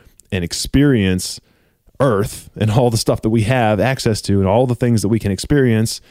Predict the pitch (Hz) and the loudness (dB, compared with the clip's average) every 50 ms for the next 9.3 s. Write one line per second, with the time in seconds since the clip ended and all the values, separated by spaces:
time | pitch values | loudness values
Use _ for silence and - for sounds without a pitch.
0 | _ _ _ - _ _ _ - 180 160 - 135 135 123 107 90 101 147 147 143 | _ _ _ -20 _ _ _ 0 0 0 2 2 2 2 2 0 0 0 0 2
1 | 127 104 98 92 87 - - - - _ - 117 98 85 92 90 85 82 - 104 | 2 2 2 2 0 -2 -8 -16 -8 _ 0 0 0 0 0 0 -2 0 0 -2
2 | 110 107 - 123 120 101 92 131 139 131 117 107 - 113 104 - - - 107 95 | -2 -2 0 0 -2 0 0 0 0 0 0 0 0 -2 -4 -2 -2 -2 -2 -2
3 | - - 98 87 95 90 87 90 92 95 110 - - 117 98 85 104 127 123 113 | -2 -6 -4 -2 0 0 0 0 -2 -2 -2 -2 -2 -2 -2 -2 -2 -2 0 0
4 | 101 95 - 117 107 95 104 104 104 98 92 92 85 90 87 85 82 - - 55 | -2 0 -2 -2 0 0 0 0 0 0 -2 -2 -2 -2 -2 -2 -2 -4 -6 -10
5 | - - - - _ _ _ _ _ _ _ _ _ _ _ _ _ _ _ - | -10 -12 -16 -18 _ _ _ _ _ _ _ _ _ _ _ _ _ _ _ -8
6 | - - - - - 104 82 90 95 80 95 127 123 110 95 - - - 92 73 | -4 -2 -2 0 -2 -2 -2 -4 -4 -2 0 0 0 0 -2 -4 -6 -6 -6 -6
7 | 57 - - 90 90 90 98 107 101 123 131 120 101 92 - 64 67 82 - _ | -6 -8 -6 -6 -2 0 0 0 2 2 2 2 2 0 -2 -4 -10 -14 -16 _
8 | _ _ _ _ _ _ _ _ _ _ _ _ _ _ _ _ - - - - | _ _ _ _ _ _ _ _ _ _ _ _ _ _ _ _ -20 -16 -6 -2
9 | - 110 104 98 92 | 0 2 2 2 0